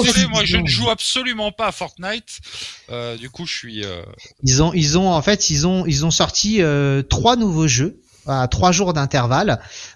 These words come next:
Speaker 3: Euh, ils ont fait un partenariat avec Lego. C'est un jeu de survie, hein. Euh, ça se rapproche aussi d'un Roblox avec le fait de pouvoir créer un peu, euh, ta map et tout ça. Donc c'est vraiment un jeu de survie où tu dois, euh, construire, te battre, euh, gérer la faim, la soif, euh, le sommeil, enfin tout ce que tu veux en gros,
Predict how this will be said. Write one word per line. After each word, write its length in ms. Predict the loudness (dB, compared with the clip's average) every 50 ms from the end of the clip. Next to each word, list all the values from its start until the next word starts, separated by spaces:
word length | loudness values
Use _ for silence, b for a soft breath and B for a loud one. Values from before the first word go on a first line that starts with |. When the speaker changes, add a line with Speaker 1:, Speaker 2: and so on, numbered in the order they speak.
| B B
Speaker 3:
Euh, 180 | 2 2 4
ils 200 | 4 4 2 2
ont 80 | 0 0
fait 100 | 2 2
un 120 | 2 4
partenariat 600 | 2 0 0 0 2 2 2 4 2 2 2 2 2
avec 280 | 2 0 0 -2 0
Lego. 440 | 2 2 4 4 4 4 2 2 0 -2
C'est 180 | -2 0 2 4
un 120 | 4 4
jeu 160 | 2 2 2
de 40 | 2
survie, 480 | 2 2 2 2 0 -2 0 0 0 2
hein. 220 | 0 0 0 2
Euh, 320 | 2 4 4 4 4 2 0 -2 B B B B 0
ça 160 | 2 2 2
se 80 | 4 4
rapproche 440 | 2 2 2 2 2 2 2 2
aussi 220 | 0 0 0 0 0
d'un 140 | 0 0 2
Roblox 580 | 2 2 2 2 2 2 0 0 -2 -6 -4 -2
avec 200 | -2 -2 0 0
le 80 | -2 -2
fait 240 | 0 0 -2 0
de 80 | 0 -2
pouvoir 400 | -4 -4 -2 0 0 0 0 -2
créer 320 | -8 -6 -2 0 2 2
un 140 | 2 0 -2
peu, 140 | -2 -2 0
euh, 300 | 0 2 2 2 0 -2 -4 B B B B B
ta 140 | 2 4 6
map 280 | 6 6 4 4 2 0
et 80 | -2 -2
tout 140 | -2 -2 -2
ça. 220 | 0 0 0 0
Donc 140 | -2 -2 -2
c'est 120 | 0 0 2
vraiment 260 | 2 2 4 4 4
un 40 | 2
jeu 120 | 2 2
de 60 | 2
survie 460 | 2 2 2 2 0 0 2 2 0
où 40 | 0
tu 140 | 0 -2 0
dois, 300 | 2 2 4 4 2 2
euh, 40 | 0
construire, 580 | 0 -2 -2 -2 -2 0 0 0 0 -2 -2
te 120 | 0 0 2
battre, 480 | 2 2 2 2 0 -2 -4 -4 -2
euh, 300 | 0 2 2 2 2 2 4
gérer 280 | 4 4 2 2 2
la 140 | 2 0 0
faim, 380 | 0 0 0 2 2 2 2 2
la 100 | 0 0
soif, 480 | -2 0 0 2 2 2 2 0 -2 -2
euh, 180 | -2 0 0 0
le 80 | 0 0
sommeil, 360 | 0 0 0 2 2 2 0 0
enfin 120 | -2 -6 -4
tout 100 | -4 -4
ce 60 | -2
que 80 | -2
tu 180 | -2 -2 0 0
veux 120 | 2 2
en 80 | 2 2
gros, 240 | 2 2 0 0